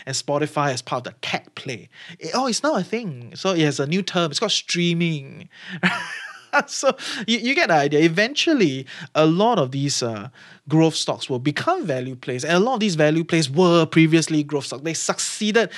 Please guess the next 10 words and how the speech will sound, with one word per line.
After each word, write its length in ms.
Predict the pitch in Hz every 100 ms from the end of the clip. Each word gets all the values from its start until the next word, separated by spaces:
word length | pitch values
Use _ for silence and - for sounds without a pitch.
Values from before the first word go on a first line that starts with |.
| - -
in 140 | 147 156
this 200 | 175 151
growth 320 | 135 165 170
stock 320 | - 180 143
journey 420 | 131 135 127 143 143
to 120 | 160
become 640 | 160 175 170 240 240 240
a 60 | 135
value 440 | 120 123 123 127
play. 420 | 120 - 113 104